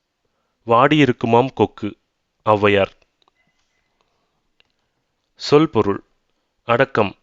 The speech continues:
பணிவு. அறிவிலார், அறிவில்லாதவர். கடக்க, வெல்ல. கருதவும், நினைக்கவும்.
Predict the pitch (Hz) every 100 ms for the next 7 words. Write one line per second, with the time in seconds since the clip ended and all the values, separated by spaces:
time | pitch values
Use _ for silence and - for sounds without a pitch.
0 | _ _ 117 113 104 104 - _ _ -
1 | 117 131 131 117 104 - _ _ 110 123
2 | 143 117 104 98 98 - _ _ _ -
3 | 113 120 - 113 - - - 113 110 110
4 | 98 - _ _ _ - 123 131 131 117
5 | 107 95 - 107 117 123 - 104 98